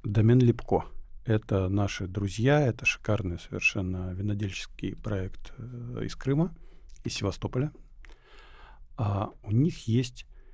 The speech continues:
эксклюзивная такая уникальная линейка из старых лоз. У них очень старые, э, есть посадки, очень н-, небольшая площадь, но они классные.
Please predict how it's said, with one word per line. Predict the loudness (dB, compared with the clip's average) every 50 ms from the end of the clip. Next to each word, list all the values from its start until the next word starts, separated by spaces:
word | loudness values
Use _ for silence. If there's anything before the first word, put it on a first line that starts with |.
| -20 -20 -20 -18 -18 -18 -18 -18 -18 -18 -16 -16 -18 -18 -20 -20 -20 -14 -6 -6
эксклюзивная | -4 -4 -4 -2 0 2 4 6 6 6 6 6 4 0 -2
такая | -6 -8 -10 -6 -2 -2
уникальная | 0 0 0 0 2 4 4 4 4 2
линейка | 2 2 4 4 4 4 2 0 -2 -6
из | -4 -4 -8
старых | -4 0 2 2 2 2 0
лоз. | 0 0 0 2 2
У | 2
них | 2 2 2 2
очень | 2 2 2 0
старые, | -4 0 2 2 2 4 2 0 0 0 -2 -4
э, | -4 -4 -4 -4 -2 -2 -2 -2 -2
есть | -2 -2 0 2 0 0 0
посадки, | -2 -2 0 4 2 2 2 2 0 2
очень | 2 2 0 0 2 4
н-, | 4 4 4 4 4 4 6 6 6
небольшая | 6 6 6 6 4 4 2 2 2
площадь, | 4 4 4 4 4 2 -2 -2 2 4
но | 4 6 6 4 2 -2
они | -2 0 0 0
классные. | 0 0 0 0 0 0 -2 -8 -8 -8